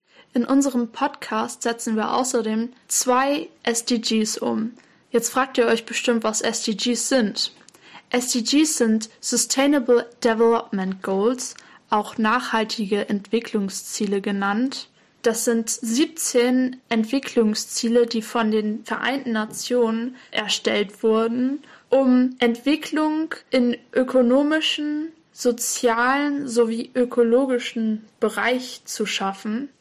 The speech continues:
damit unsere Welt umweltfreundlicher wird. Mit S D G drei, Gesundheit und Wohlergehen, behandeln wir das Leid der Frau unter dem Abtreibungsverbot.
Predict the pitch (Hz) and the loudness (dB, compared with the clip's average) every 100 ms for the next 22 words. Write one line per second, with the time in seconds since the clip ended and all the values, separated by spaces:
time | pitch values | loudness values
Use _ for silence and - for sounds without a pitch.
0 | _ 240 226 247 254 254 240 226 226 202 | _ -2 2 2 2 0 2 2 0 0
1 | 214 254 262 - - _ - 254 220 - | 2 2 -2 -10 -14 _ 2 4 4 0
2 | - - 208 220 214 - 208 185 190 - | -8 -4 -4 -2 -8 -4 -4 -2 -4 -4
3 | - - _ _ 226 226 247 254 - 254 | -8 -12 _ _ 0 0 -4 -4 -2 -4
4 | 233 - 220 202 220 214 202 220 285 370 | -2 -2 -2 0 -2 0 0 2 0 -2
5 | - _ 247 220 277 302 277 240 226 214 | -12 _ 0 2 2 2 -2 -2 -2 2
6 | 233 277 220 208 220 214 247 285 - - | 4 4 4 0 0 0 -2 -6 -12 -20
7 | - _ 226 240 262 294 269 254 226 - | -20 _ -2 2 2 4 4 4 2 0
8 | - 214 233 - 208 202 - 208 214 262 | 0 0 0 -2 -4 -4 -4 0 2 2
9 | - - _ 220 220 214 220 220 190 - | 0 -20 _ -2 0 2 0 -2 -6 -6
10 | - 120 - - - 107 - - - | -8 -8 -10 -10 -10 -8 -8 -8 -14